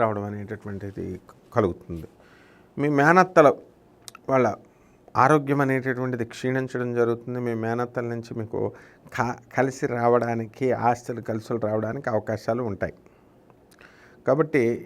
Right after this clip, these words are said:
ఈ యొక్క, ఈ మీడియా వాళ్ళు,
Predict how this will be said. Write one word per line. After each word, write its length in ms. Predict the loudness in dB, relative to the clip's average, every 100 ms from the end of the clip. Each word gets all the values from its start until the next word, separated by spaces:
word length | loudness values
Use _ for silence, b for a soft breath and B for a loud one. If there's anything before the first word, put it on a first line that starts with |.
| -2
ఈ 40 | 2
యొక్క, 200 | 2 4 6 6 2 -6 _ _ _ _ _ _ _ _ _ _ b b b -20 -12 -6
ఈ 40 | -4 -2 2
మీడియా 300 | 6 8 8 8
వాళ్ళు, 220 | 4 0